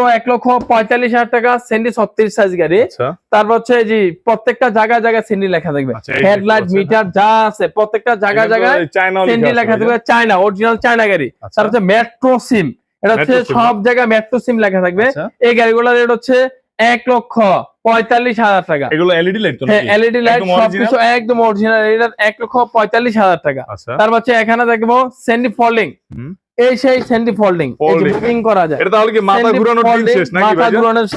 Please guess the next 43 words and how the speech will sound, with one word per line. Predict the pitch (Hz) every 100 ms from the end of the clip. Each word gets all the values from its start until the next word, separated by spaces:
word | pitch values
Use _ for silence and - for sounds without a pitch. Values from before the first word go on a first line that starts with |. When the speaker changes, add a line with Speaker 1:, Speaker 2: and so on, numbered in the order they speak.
| 208
Speaker 1:
দিন | 220
শেষ। | 180 190 143 _ _ -
এই | -
Sandy | 226 233 240
ফোল্ডিং | 220 226 233 240
গাড়িটার | 233 233 240
রেট | 240
হচ্ছে | 233 262 254 262 _ _ -
এক | 233 226 247
লক্ষ | 233 233 - 240 240 240 - -
পঁচাশি | 220 214 233 220 262
হাজার | 233 214 202 -
টাকা। | 180 143 117 _ _ _ -
মাত্র | 208 233 226 240 240
এক | 226 226
লক্ষ | 233 -
পঁচাশি | 247 233 240 208 220 214
হাজার | 247 233 233 233
টাকায় | 226 226 247
Sandy | 247 - 220 226 -
ফোল্ডিং | 214 214 226
গাড়িটা | 208 190 190
পেয়ে | 180 160
যাবেন। | 151 135 - - _ -
তারপর | 220 226
হচ্ছে | 226
আরেকটা | 208 202 240
গাড়ি | 233 220
দেখাবো, | 226 220 233 247 269 - -
ডায়না। | 190 208 208 156 - _
এই | 233 233
সেই | 233 254 233
ডায়না | 208 214 226
গাড়ি, | 214 185
সামনে | 151 196 202 220
পিছে | 226 226 247
বাম্পার | 196 196 214
কমপ্লিট। | 214 226 196 160
এই | - _ - 233
Speaker 2:
আচ্ছা। | 226
Speaker 1:
গাড়িটার | 226 226 240
রেট | 240
হচ্ছে | 240 262 247